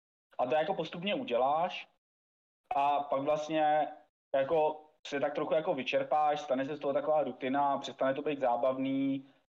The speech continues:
eh, a zároveň vidíš, že jako nějaký jiný lidi mají nějaký jako nový nápady, tak jsem to jako předal dál.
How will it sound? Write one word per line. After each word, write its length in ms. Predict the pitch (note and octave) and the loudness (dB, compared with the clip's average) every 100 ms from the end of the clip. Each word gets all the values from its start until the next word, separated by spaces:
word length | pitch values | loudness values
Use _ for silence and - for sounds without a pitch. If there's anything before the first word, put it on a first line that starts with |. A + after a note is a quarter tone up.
| - | -2
eh, 800 | B2 B2 B2+ B2+ B2+ B2+ C3 B2+ - - - | 2 4 4 4 4 2 0 -4 -6 -18 -4
a 240 | C3+ C3+ C3+ C3 - | 0 2 0 -8 -10
zároveň 460 | C#3+ C3+ C#3 D3+ D3 | -2 0 2 0 -2
vidíš, 320 | C3 C#3 C#3+ | -4 -6 -4
že 60 | C#3+ | 0
jako 200 | C3+ D3 | 0 0
nějaký 340 | C3+ C3+ D3 | 0 0 -2
jiný 200 | C3+ C3+ | -2 0
lidi 180 | C#3 C#3 | 0 0
mají 160 | C#3 C3+ | 0 2
nějaký 260 | C3+ C#3 | 0 0
jako 160 | C3+ D#3 | -2 2
nový 260 | C3 B2+ | 0 0
nápady, 640 | C3+ C3 C3 C3+ C3+ C3+ C3+ - _ _ _ _ _ _ - | 0 0 0 0 2 0 -4 -18 _ _ _ _ _ _ -4
tak 320 | C3+ C3 - | -2 -2 -4
jsem 180 | C#3+ C3 | -2 0
to 60 | |
jako 180 | C#3 D3+ | 0 -2
předal 360 | D3+ B2+ C#3+ C#3+ | -2 0 2 2
dál. 420 | G#2 A2+ B2+ | 2 2 0